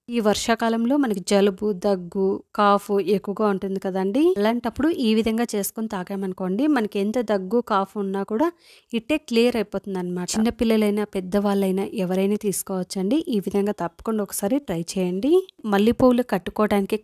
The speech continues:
కష్టము అని అనుకునే వాళ్ళకి ఒక మంచి టిప్ని అయితే చెప్పబోతున్నాను. ఫస్ట్‌గా వచ్చేసి నేనైతే ఇక్కడ కొద్దిగా మల్లెపూలు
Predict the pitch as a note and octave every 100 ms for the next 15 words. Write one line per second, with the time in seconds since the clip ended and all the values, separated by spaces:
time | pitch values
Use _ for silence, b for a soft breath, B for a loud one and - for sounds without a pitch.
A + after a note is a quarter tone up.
0 | F#3+ - G#3 G3+ G#3 F#3+ F3 F3 F#3 F#3
1 | F3 F3+ D4+ D#4+ D4 G#3 G3 F#3 G#3 C4
2 | G3+ - F#3 F3+ A3 G3 - F3 F#3 F3+
3 | F#3 F3+ F#3+ D4+ F4 - _ - G3+ F#3
4 | - G#3+ G#3 F#3+ F#3+ - D#4 D#4+ A3+ G3
5 | F#3 G3 G3+ D4 - A3 F3 G#3 G#3+ -
6 | G3 F3+ F#3+ - F#3 F#3+